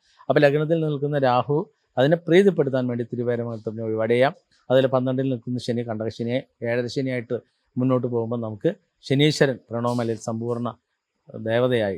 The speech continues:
പൂജകൾ സ്വീകരിച്ചുകൊണ്ടിരിക്കുമ്പോൾ അവിടെ വഴിപാട് ചെയ്യാം. അങ്ങനെ നമുക്ക് ഈ വ്യാഴമാറ്റം മീനരാശി പൂവുകാർക്ക് ഗംഭീരമായിട്ട്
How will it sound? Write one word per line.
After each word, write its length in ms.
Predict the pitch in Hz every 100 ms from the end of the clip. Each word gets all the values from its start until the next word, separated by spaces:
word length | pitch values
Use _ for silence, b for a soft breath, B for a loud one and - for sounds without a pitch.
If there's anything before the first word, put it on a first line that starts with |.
| -
പൂജകൾ 280 | 117 117 117
സ്വീകരിച്ചുകൊണ്ടിരിക്കുമ്പോൾ 720 | - 117 110 117 110 107 107 107
അവിടെ 140 | 104 107
വഴിപാട് 280 | 107 104 113
ചെയ്യാം. 180 | 120 139 - _ _ -
അങ്ങനെ 200 | 131 160 143
നമുക്ക് 240 | 123 175 214 131
ഈ 40 | 123
വ്യാഴമാറ്റം 480 | 107 104 104 101 107
മീനരാശി 400 | 104 110 107 - _
പൂവുകാർക്ക് 420 | 101 104 101 127 117
ഗംഭീരമായിട്ട് 580 | 101 101 110 107 107